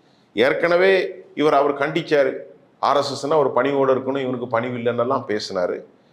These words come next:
இப்போ இது என்ன நடக்க போகுது? இந்த மோதல்கள் உச்சபட்சம். பொறுத்திருந்து அடுத்த செய்தியில நான் உங்களுக்கு தரப்போறேன்.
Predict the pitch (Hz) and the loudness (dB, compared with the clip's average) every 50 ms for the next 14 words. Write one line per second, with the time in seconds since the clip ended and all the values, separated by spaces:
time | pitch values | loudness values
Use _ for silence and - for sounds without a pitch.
0 | _ _ - 160 165 - - 196 165 127 117 113 110 113 120 113 101 95 104 - | _ _ -8 -8 -8 -4 -2 -2 -2 -2 -2 -4 -4 -4 -4 -4 -2 -2 -2 -4
1 | - 95 - - 82 80 78 80 - - - _ _ _ 98 98 90 87 87 92 | -4 -8 -10 -8 -10 -10 -8 -10 -14 -16 -20 _ _ _ -10 -8 -6 -4 -2 -2
2 | 95 92 90 - - 90 85 85 90 95 - 113 95 - 80 - - - - _ | -2 -2 -2 -4 -6 -10 -14 -14 -14 -8 -6 -6 -6 -6 -8 -14 -16 -18 -20 _
3 | _ _ _ _ _ _ _ - 139 147 147 143 151 131 127 135 156 147 110 107 | _ _ _ _ _ _ _ -2 -2 -2 0 -2 -4 -4 -2 -2 0 0 0 0
4 | 104 - - 117 104 90 82 - - - - - _ _ - - - 117 117 107 | -2 -2 0 2 2 2 0 -2 -8 -14 -20 -20 _ _ -12 -6 -4 -2 -2 -2
5 | 104 104 95 92 90 90 87 87 90 87 87 87 82 87 85 90 - - 95 98 | -4 -4 -4 -4 -4 -4 -4 -6 -8 -8 -8 -10 -10 -8 -8 -8 -8 -4 -2 0
6 | 117 147 185 | 0 0 -2